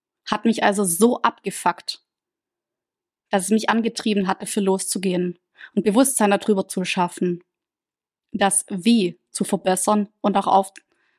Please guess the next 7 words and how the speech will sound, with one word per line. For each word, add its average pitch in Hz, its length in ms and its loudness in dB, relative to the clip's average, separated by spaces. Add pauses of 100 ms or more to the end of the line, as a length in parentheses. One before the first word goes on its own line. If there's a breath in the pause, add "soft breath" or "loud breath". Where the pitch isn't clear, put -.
(100)
und 196 160 0
auch 185 340 2
anzuheben. 170 720 -4 (2500)
Der 220 60 -4
Podcast 294 500 0
Facettenreich 214 680 0
steht 196 460 0